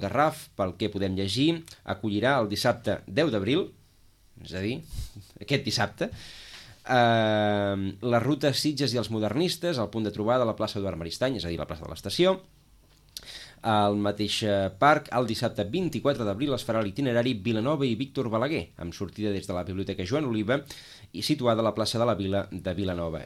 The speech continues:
i la Geltrú. És a dir, mm, diguem, una activitat, eh, que no és estrictament una passejada pel parc, sinó que és una passejada per alguns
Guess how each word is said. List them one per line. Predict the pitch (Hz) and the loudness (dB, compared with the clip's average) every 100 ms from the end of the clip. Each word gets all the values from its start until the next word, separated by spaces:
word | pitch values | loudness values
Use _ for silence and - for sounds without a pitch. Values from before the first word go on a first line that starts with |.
| - | -10
i | 87 | -10
la | 78 | -10
Geltrú. | 71 - 71 | -12 -16 -10
És | 101 | -4
a | 131 | 0
dir, | 156 175 - | 2 2 -4
mm, | 98 98 101 | -10 -6 -4
diguem, | 107 120 131 - | -2 0 0 0
una | 135 131 | 2 2
activitat, | - 127 120 135 151 151 - - | 0 -2 0 4 4 2 -8 -8
eh, | 104 104 101 101 | -4 -2 -2 -2
que | 120 | 0
no | 127 139 | 2 2
és | 127 | 2
estrictament | 117 - 123 - 123 131 123 107 | -2 -4 -8 -4 0 2 2 0
una | 101 98 | 0 -2
passejada | 120 - 123 151 135 110 | 0 0 0 2 2 2
pel | 107 101 | 0 4
parc, | 143 156 160 | 4 4 2
sinó | - 117 110 | -4 -2 -2
que | 120 | -4
és | 104 | -4
una | 113 | -4
passejada | 117 113 107 113 120 | -4 -6 -4 -4 -2
per | 107 117 | 0 2
alguns | 107 107 127 120 | 2 0 0 -2